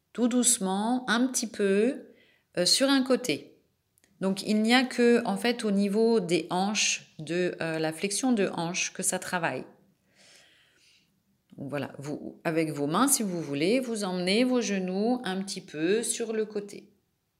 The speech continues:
Puis, vous les ramenez au centre. Et évidemment, vous faites de l'autre côté. Donc, vos pieds sont toujours, euh, un petit peu en l'air, en fait, hein. Ils ne sont pas, euh,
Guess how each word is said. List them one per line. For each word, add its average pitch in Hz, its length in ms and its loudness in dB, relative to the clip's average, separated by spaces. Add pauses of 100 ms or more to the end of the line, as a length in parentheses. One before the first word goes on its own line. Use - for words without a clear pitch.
(480)
Puis, - 160 -16
vous 135 140 -10
les 139 100 -4
ramenez 127 380 -4
au 127 60 -6
centre. - 680 -4 (1200)
Et 185 240 -2
évidemment, 143 760 -4 (180)
vous 156 200 -12
faites 202 580 -4
de 175 180 -2
l'autre 208 260 0
côté. - 360 -8 (1400)
Donc, 139 160 -10
vos 143 160 -8
pieds 170 300 -2
sont 160 500 -2
toujours, 175 480 -4
euh, 139 300 0 (840)
un 135 80 -10
petit - 200 -10
peu 147 160 -8
en 143 100 -2
l'air, 208 280 4
en 156 60 -6
fait, - 280 -12
hein. 180 80 -4
Ils 202 60 -4
ne 190 40 -12
sont 151 160 -10
pas, 214 360 0
euh, 180 60 0